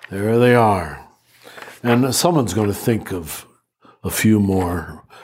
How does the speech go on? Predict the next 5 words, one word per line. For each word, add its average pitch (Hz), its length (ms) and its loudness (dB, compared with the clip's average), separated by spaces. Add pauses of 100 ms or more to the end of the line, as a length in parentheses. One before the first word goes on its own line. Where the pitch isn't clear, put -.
(220)
I 87 100 -2
hope. 80 440 -4 (260)
<laughs> - 140 -18 (1000)
after 90 540 -8
us. 82 520 -8